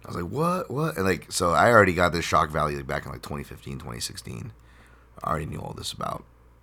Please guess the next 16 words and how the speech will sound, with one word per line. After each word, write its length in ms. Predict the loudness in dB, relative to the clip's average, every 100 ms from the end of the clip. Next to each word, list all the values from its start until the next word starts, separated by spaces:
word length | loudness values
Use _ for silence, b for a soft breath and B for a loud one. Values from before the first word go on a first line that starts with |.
| -20 -20 -20 -20 -14
uh, 260 | -14 -14
Sean, 420 | -12 -12 -10 -10 -10
so 340 | -10 -10 -10 -16 -20 -20 _ -20 -20 -20 -20 _ -16
through 300 | -16 -8 -4
Alvey 300 | -2 -4 -6
and 120 | -12 -10
Jordan. 340 | -8 -10 -10
But 240 | -8 -10 -12 -20 B B B B B B
yeah, 200 | 4 6
I'm 140 | 6 4
gonna 100 | 2
pick 220 | 2 4
Allen 320 | 6 8 6
here. 320 | 2 -2 -2 B B B -20 -10
No 220 | -4 -4
play. 340 | -2 0 0